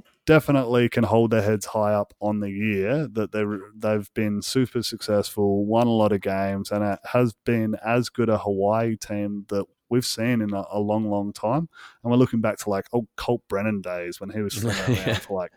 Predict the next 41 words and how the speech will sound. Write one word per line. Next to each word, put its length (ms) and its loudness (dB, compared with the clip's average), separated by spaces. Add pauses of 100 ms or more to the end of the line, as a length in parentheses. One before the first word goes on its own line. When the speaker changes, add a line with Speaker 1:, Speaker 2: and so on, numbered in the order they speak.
Speaker 1:
ten 300 -8
thousand 500 -10
yards 400 -4
a 40 -10
year. 520 -2 (400)
Speaker 2:
Yeah, 240 -2 (240)
yeah. 340 6
Speaker 1:
Um, 440 4 (220)
and 360 4
I 160 8
guess, 260 6
like, 300 4
in 140 2
terms 380 4
of 460 2 (220)
best 420 0 (220)
group 260 2
of 140 -2
five, 600 0 (200)
yeah, 240 0
it's, 320 -2
it's 240 0
Memphis, 540 2
it's 100 -6
Boise, 480 0
and 80 -2
it's 140 -6
App 120 -6
State, 380 -6
the, 160 -6
the 100 -6
three 220 -2
champs. 640 -4
Let, 240 -6
let's 220 0
have 200 0
them 220 2
play 220 -2
off 200 0
on 120 -2
a, 260 -4